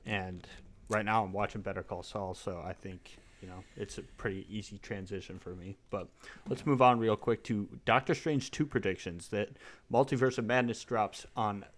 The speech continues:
Speaker 1: well, premieres Thursday night, but drops on Friday. What do your guys, do you guys have any predictions?
Speaker 2: Yeah, I, I feel like we could, I mean, we
Speaker 1: I,
Speaker 2: have to
Speaker 1: we
Speaker 2: be a
Speaker 1: could
Speaker 2: little
Speaker 1: definitely
Speaker 2: careful.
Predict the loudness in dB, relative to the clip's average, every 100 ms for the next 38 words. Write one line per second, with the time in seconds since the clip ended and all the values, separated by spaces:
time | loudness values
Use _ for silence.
0 | -6 2 2 2 0 4 4 4 2 2
1 | 2 2 2 2 0 0 2 2 -2 -4
2 | 4 6 8 8 6 2 -14 -20 -6 -2
3 | 2 2 0 0 -2 2 4 4 2 0
4 | 0 0 0 0 -4 -8 -8 -18 -10 -6
5 | -2 -2 0 -2 -2 -2 0 0 -4 -4
6 | -2 -2 -8 -16 -8 -4 -4 -6 -12 -20
7 | -20 -18 -4 4 6 8 6 10 10 12
8 | 10 10 6 0 -4